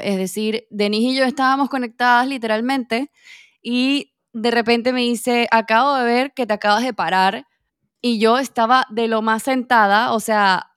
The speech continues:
por un momento casi entro en shock y digo,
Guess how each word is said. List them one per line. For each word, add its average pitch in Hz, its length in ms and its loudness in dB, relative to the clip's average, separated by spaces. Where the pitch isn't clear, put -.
por 226 160 2
un 233 120 2
momento 269 420 -2
casi 262 540 -4
entro 233 280 -4
en 269 60 0
shock 247 320 -4
y 240 80 -4
digo, 226 400 -2